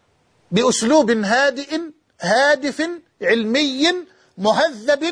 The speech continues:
مؤدب، بلا تجريح، لأننا ورب الكعبة لا نريد إلا الحق،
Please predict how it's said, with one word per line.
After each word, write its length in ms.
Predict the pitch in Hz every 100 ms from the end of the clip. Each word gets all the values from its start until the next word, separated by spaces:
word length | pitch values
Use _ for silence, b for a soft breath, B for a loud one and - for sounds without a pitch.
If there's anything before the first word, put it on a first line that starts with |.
| 349 302 208
مؤدب، 800 | 208 247 277 196 269 277 349 330 b b
بلا 280 | 208 349 339
تجريح، 720 | 285 285 208 302 254 - - _ _ -
لأننا 460 | 247 285 277 269
ورب 340 | 254 247 226 214
الكعبة 440 | 208 240 196 190 220
لا 180 | 202 202
نريد 340 | 185 185 156
إلا 280 | - 170 147
الحق، 460 | - - _ -